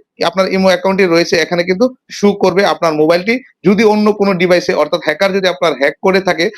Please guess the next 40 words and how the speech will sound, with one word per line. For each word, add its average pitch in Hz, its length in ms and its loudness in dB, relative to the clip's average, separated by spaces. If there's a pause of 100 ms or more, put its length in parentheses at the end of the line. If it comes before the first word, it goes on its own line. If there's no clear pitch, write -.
(120)
এখানে 175 260 -2
কিন্তু 180 240 -4
আপনার 160 280 -2 (100)
আরেকটি 165 280 -2
ডিভাইস 147 360 0
দেখাবে, 156 280 -2 (100)
অর্থাৎ 180 340 0 (120)
অন্য 214 260 2
একটি 208 220 0
মোবাইল 185 340 2
দেখাবে, 196 340 2
সেটি 180 240 -2
হলো 180 240 4
হ্যাকারের 160 380 0
মোবাইল। 156 280 -2 (220)
আপনি 175 220 -4
যখন 208 240 0
মনে 196 200 2
করবেন 202 280 0
যে 170 80 0 (140)
এটা 170 140 0
আপনার 190 420 0
মোবাইল 165 400 2
না, 151 120 0 (260)
আপনার 175 340 -2
অন্য 208 220 2
মোবাইলে 196 340 2
log 160 260 2
in 190 120 -2
রয়েছে, 175 220 0 (220)
এটার 160 220 -2
উপরে 160 200 -2
একটি 156 160 -2
ক্লিক 220 340 -2
করে 220 180 2 (200)
নিচ 170 180 0 (100)
থেকে 170 180 -2
এটাকে 151 260 -2
log 160 220 0 (100)
out 156 120 0